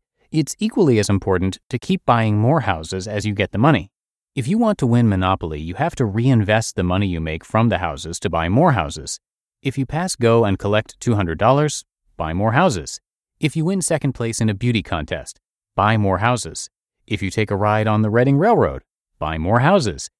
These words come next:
If you land on free parking, buy more houses. Are you catching the theme here?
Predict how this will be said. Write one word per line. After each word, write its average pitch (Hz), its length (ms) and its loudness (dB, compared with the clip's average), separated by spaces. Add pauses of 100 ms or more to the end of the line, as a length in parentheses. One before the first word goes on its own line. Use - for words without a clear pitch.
(300)
If 139 120 -4
you 175 100 2
land 175 220 2
on 170 140 2
free 165 240 -2
parking, 143 500 0 (260)
buy 120 180 2
more 98 200 2
houses. 80 500 -4 (540)
Are 131 60 -2
you 135 100 2
catching 196 340 2
the 127 60 4
theme 127 240 4
here? 120 260 2